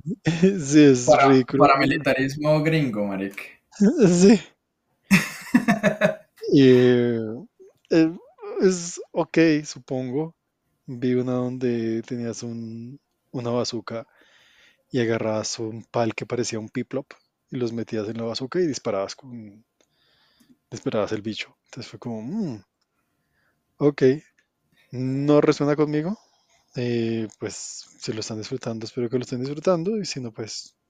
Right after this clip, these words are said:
Speaker 1: Pues no, pues tampoco voy a criticar como, "Ah, cabrón, te copiaste", ¿no?
Speaker 2: <laughs>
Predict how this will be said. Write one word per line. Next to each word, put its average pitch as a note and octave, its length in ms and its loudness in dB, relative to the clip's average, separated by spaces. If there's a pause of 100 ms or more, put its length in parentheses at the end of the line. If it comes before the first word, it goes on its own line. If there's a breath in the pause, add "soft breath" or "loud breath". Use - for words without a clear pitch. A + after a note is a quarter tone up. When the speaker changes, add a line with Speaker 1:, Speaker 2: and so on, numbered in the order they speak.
(380)
Speaker 1:
Pues G3+ 160 0
no, C3+ 240 -6 (220)
pues C3+ 140 -6 (120)
tampoco C3 340 0
voy C3+ 120 2
a B2 40 -8
criticar B2+ 420 -10
como, A#2 320 -16 (640 loud breath)
"Ah, F#3 440 -2
cabrón, F3+ 320 0
te - 80 -10
copiaste", F3+ 560 -4
¿no? G3 400 -8 (840 loud breath)
Speaker 2:
<laughs> E3+ 480 -6